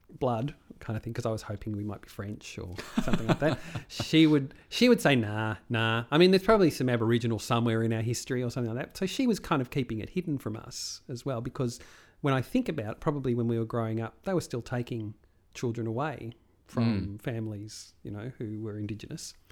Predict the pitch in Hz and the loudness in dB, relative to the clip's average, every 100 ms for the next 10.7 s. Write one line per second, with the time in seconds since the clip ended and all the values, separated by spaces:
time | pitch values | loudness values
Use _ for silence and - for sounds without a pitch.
0 | - 139 135 101 95 117 127 120 117 123 | -14 -8 -6 -4 0 0 0 0 -2 -2
1 | 104 120 120 - - 160 135 113 117 - | 0 -2 -6 -12 -16 -6 -2 -2 -4 -10
2 | - - - - 233 247 131 123 113 117 | -14 -20 -20 0 6 8 8 6 4 2
3 | - - - 127 110 104 101 101 107 - | 0 0 2 0 0 -2 -6 -6 -8 -8
4 | 101 - - - _ _ _ - - - | -10 -14 -18 -20 _ _ _ -20 -20 -20
5 | _ - - - - 180 175 185 - - | _ -20 -20 -18 2 6 6 6 -4 -8
6 | - - 107 104 95 101 98 98 - - | -8 -8 -6 -2 -2 0 -4 -8 -12 -20
7 | _ 175 - 208 208 - 240 247 190 160 | _ -4 2 4 4 6 8 8 8 8
8 | 170 151 143 131 131 131 151 165 147 127 | 8 8 6 2 2 4 6 6 4 4
9 | 123 127 135 131 - 117 113 123 117 101 | 4 4 2 0 -2 -4 -2 -2 -4 -6
10 | - - - 160 147 143 143 | -10 -10 0 2 4 2 0